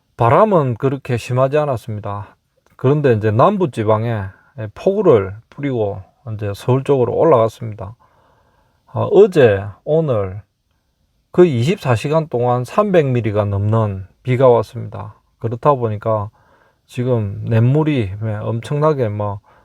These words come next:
무서울 정도로 이렇게 빠른 속도로 흘러내리고 있습니다. 예전에 저희 어릴 때 이렇게 큰 비가 오고 나면은 막 진짜 소도 떠내려가고 막 닭도 떠내려가고 돼지도 떠내려가고 막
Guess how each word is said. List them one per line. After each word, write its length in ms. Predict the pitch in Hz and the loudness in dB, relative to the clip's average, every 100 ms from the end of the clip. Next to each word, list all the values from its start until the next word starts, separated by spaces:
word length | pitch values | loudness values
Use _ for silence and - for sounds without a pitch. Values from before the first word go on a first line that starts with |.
| _ | _
무서울 380 | 117 120 202 127 | 2 6 6 4
정도로 680 | 110 104 113 113 104 101 113 | -2 -2 0 0 0 -4 -10
이렇게 400 | 107 - 104 101 107 | -12 -10 -10 -10 -8
빠른 280 | - 131 139 | -4 -2 -2
속도로 600 | - 147 160 131 107 113 | -4 0 2 4 2 -2
흘러내리고 640 | - 165 135 131 147 113 101 | -2 0 2 0 -2 -4 -8
있습니다. 500 | - 113 110 113 - _ _ _ _ _ _ _ _ _ | -10 -12 -10 -14 -16 _ _ _ _ _ _ _ _ _
예전에 500 | 113 113 180 214 131 | 2 4 2 2 0
저희 300 | - 110 117 | 0 0 2
어릴 320 | 160 190 175 110 | 2 0 0 -2
때 340 | 107 101 98 - _ _ _ _ | -2 -2 -4 -12 _ _ _ _
이렇게 280 | 131 131 120 | -10 -4 -4
큰 680 | - - - - 165 131 117 - _ _ | -4 -10 -4 0 0 -2 -8 -12 _ _
비가 220 | 151 147 | 0 4
오고 280 | 151 156 143 | 4 4 0
나면은 600 | 127 120 113 113 110 107 - _ _ _ _ _ _ _ _ _ - | 0 -2 -4 -4 -6 -8 -16 _ _ _ _ _ _ _ _ _ 0
막 200 | 113 - | 0 -2
진짜 300 | 147 139 117 | -4 0 0
소도 380 | - 190 202 | 2 4 4
떠내려가고 680 | 185 127 139 139 120 123 117 | 2 -2 -2 0 2 2 0
막 220 | 104 101 - | -4 -6 0
닭도 360 | 165 - 139 | 0 0 -4
떠내려가고 680 | 120 113 131 117 113 117 98 | -2 -4 -2 -4 -6 -8 -8
돼지도 500 | - 147 175 135 113 | 0 2 2 -2 -4
떠내려가고 600 | 117 110 127 113 117 110 | -6 -6 -6 -6 -8 -10
막 220 | 104 101 | -12 -16